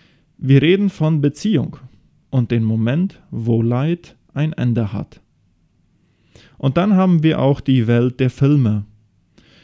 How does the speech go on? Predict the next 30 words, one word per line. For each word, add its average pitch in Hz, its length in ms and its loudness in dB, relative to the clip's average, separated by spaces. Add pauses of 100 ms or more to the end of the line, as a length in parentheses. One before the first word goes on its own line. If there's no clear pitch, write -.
(140)
wenn 131 160 2
man 151 200 0
das 147 160 -4
Thema 175 340 2
der 156 140 2
Familie 147 640 2
in 127 180 -2
den 127 140 2
Filmen 156 500 2
analysiert, 120 840 -2
wird 151 320 -2
man 156 160 0
sehr 147 240 2
schnell 147 260 0
feststellen, 143 680 -2
dass 135 160 -2
es 131 240 -6
kaum 190 400 -2
Filme 175 440 0
gibt, 127 320 -2 (200)
wo 139 180 0
eine 147 260 0
normale 143 680 0
Familie, 147 760 0
also 127 300 -2
Vater, 147 540 -4 (180)
Mutter 143 500 0
mit 120 280 -4
Kindern, 131 420 0
vorkommt. 113 720 -4